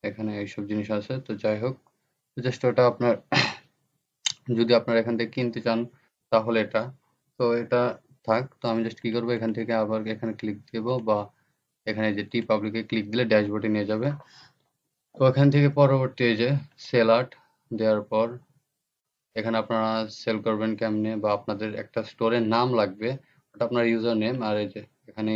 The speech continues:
দিয়েছে to set up your, uh, set up a টি পাবলিক store, add a few account detail to create your sell product।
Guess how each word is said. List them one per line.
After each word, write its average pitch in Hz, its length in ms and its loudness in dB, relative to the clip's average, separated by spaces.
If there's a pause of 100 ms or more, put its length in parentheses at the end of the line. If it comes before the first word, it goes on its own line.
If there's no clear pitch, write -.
দিয়েছে 107 400 -4 (1120)
to 139 60 -10
set 131 240 -2
up 127 140 4
your, 123 200 2 (300)
uh, 107 320 -4
set 113 160 -2
up 117 80 2
a 120 80 0
টি 120 200 -4
পাবলিক 113 320 -2
store, 120 300 0 (320)
add 117 260 0
a 120 120 0
few 117 220 0 (140)
account 110 380 4
detail 113 300 6
to 117 160 0
create 113 300 4
your 113 140 2
sell 110 220 -2
product। 104 420 -2